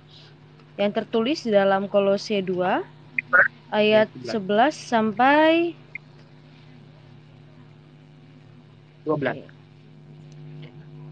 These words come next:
Speaker 1: Baik. Dalam di, dalam Dia kamu telah disunat, bukan dengan sunat yang dilakukan oleh manusia, tetapi dengan sunat Kristus yang berdiri, yang terdiri dari penanggalan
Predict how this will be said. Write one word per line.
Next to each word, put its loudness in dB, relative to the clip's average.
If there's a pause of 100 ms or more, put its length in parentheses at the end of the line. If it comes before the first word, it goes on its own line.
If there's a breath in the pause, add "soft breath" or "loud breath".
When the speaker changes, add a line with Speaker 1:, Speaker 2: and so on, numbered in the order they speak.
(760)
Speaker 1:
Baik. -2 (640 loud breath)
Dalam 8
di, 6
dalam 6
Dia 8
kamu 4
telah 6
disunat, -2 (720 loud breath)
bukan 4
dengan 6
sunat 4
yang 6
dilakukan 6
oleh 6
manusia, 2 (400 loud breath)
tetapi 2
dengan 8
sunat 4
Kristus 2
yang 6
berdiri, 4
yang 4
terdiri 6
dari 6
penanggalan 4